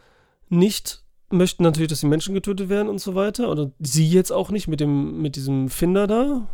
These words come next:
Wie heißt denn dieses Ding jetzt endlich mal, dieses Metallsuchding? Sowas mit dem, äh, Vibranium-Finder und sie beschützen, weil Shuri das halt auch so, ne, sie ist ja auch so ein,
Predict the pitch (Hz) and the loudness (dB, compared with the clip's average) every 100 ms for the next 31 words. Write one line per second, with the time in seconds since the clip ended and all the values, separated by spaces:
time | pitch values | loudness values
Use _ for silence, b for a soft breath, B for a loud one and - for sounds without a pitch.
0 | - 139 139 165 135 131 131 135 131 139 | -6 -4 -4 -2 -4 -4 -2 -2 -2 -4
1 | 135 131 127 131 - 139 135 131 135 143 | -4 -2 -2 -2 -2 -2 -2 -2 -4 -6
2 | 135 B B B B B B B B _ | -8 B B B B B B B B _
3 | 165 160 180 175 156 151 156 160 147 143 | -2 2 2 2 0 2 2 2 2 2
4 | 143 143 165 196 190 214 214 240 320 - | 0 0 2 2 0 -2 0 0 -2 -12
5 | _ _ _ - 170 151 147 - 196 - | _ _ _ -6 -4 -2 -4 -2 -4 -2
6 | 254 285 349 _ _ 165 147 - 170 180 | -2 -2 -4 _ _ -4 -2 0 2 2
7 | 165 165 160 160 - 156 156 202 160 143 | 2 0 -2 -2 -2 0 2 2 0 -6
8 | 156 147 147 139 135 | -6 -4 -2 -2 -2